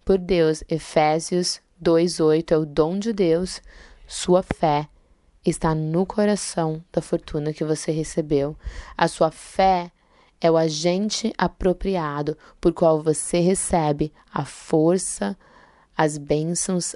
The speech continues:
a salvação de Deus. A sua fé é preciosa. O apóstolo Pedro, no seu primeiro e segundo epístola, ele chama a fé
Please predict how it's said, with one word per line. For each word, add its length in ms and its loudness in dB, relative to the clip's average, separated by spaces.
a 80 -4
salvação 1000 0
de 160 -2
Deus. 280 2
A 120 0
sua 320 0
fé 500 -2
é 80 6
preciosa. 840 0
O 60 6
apóstolo 680 2
Pedro, 640 2
no 80 2
seu 180 2
primeiro 760 2
e 80 -14
segundo 400 0
epístola, 680 0
ele 180 2
chama 440 0
a 40 -4
fé 460 0